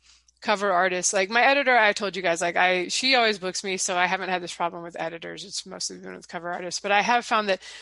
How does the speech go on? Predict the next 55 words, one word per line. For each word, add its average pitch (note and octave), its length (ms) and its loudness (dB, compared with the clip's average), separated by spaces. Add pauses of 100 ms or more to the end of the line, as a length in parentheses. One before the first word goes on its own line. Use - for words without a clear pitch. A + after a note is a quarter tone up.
(140)
once B3+ 220 0
you're A#3 240 -2
more A3+ 200 -4
experienced G#3+ 460 -4
as F#3+ 60 -8
an F#3 100 -6
author F3+ 320 -2
too, G3 160 -6
you F#3+ 240 -6
kinda G3+ 280 0
know, E3+ 320 0
like, E3 220 -2
you F#3+ 80 -6
look F#3+ 120 -6
at F#3 60 -10
the F3 60 -18
top D#3+ 220 -4
one E3+ 100 -12
hundred E3 360 -12
for, E3 320 -10
uh, A#2 240 -8
urban F3 260 -14
fantasy. F#3 460 -10
What, F3+ 220 -12
what F3+ 180 -10
is F3 240 -10
it F3+ 160 -14
that, F3 160 -8
uh, E3+ 220 -2 (640)
you G3 60 -10
know, E3 160 -8
is D#3+ 140 -6
selling F#3+ 380 0
in F3 100 -6
that E3+ 180 0
genre? F3 320 -2
So C4+ 140 -4
you C#4 80 -2
have C#4+ 80 -4
a C4+ 100 -6
pretty B3 180 -4
good A3 160 0
idea. G#3 280 2
So A3 120 -6
you B3 160 -6
can B3 140 -8
probably G#3+ 240 0
go F3 160 -4
out E3+ 160 0
and E3+ 100 -10
get E3+ 220 -4
your F3 100 -8
own F3 320 -8 (140)
stock - 340 -6
photos. F3 640 -4